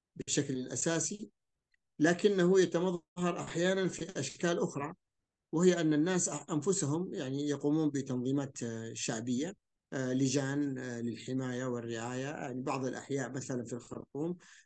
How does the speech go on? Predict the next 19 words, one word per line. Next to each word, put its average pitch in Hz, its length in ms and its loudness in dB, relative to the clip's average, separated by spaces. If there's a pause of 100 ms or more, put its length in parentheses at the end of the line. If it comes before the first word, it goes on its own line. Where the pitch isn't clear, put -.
(120)
يعني 165 280 2
أقاموا 170 580 2
نوع 147 180 4
من 131 160 0
الحماية، 135 640 -2
حاولوا 139 600 0
أن 135 120 -2
يمنعوا 135 600 -2
يعني، 123 500 -6 (360)
آه، 120 880 -8
السراق 139 680 0
على 117 200 -4
الأقل، 127 560 -2
يعني 104 300 -8
لأن 139 120 -2
السراق 156 460 -2 (320)
يعني 135 240 -2
يخافون 147 480 2
بخلاف 147 500 0